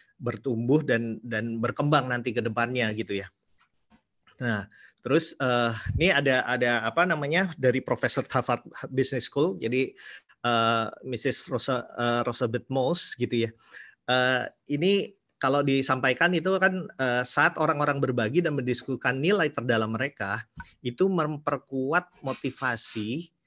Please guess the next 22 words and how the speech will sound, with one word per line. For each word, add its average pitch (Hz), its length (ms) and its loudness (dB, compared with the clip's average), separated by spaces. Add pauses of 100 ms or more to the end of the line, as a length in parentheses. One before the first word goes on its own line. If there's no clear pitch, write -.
(380)
eh, 117 520 -2
apa, 180 400 -4 (240)
mereka 139 360 4
bagi 131 240 4
seluruh 135 320 0
kelompok 120 600 -2
gitu 101 320 -6
ya. 104 40 -14 (240)
Dan, 113 320 -4
dan 117 160 0
itu 120 320 2
ada, 117 240 -2
ada, 117 240 0
ada 120 160 0
value. 123 480 0 (1040)
Eh, 120 240 2
terus 147 240 0
kemudian, 139 480 2
eh, 131 400 2
nilai 143 320 4
pribadi 139 560 2
menjadi 131 560 2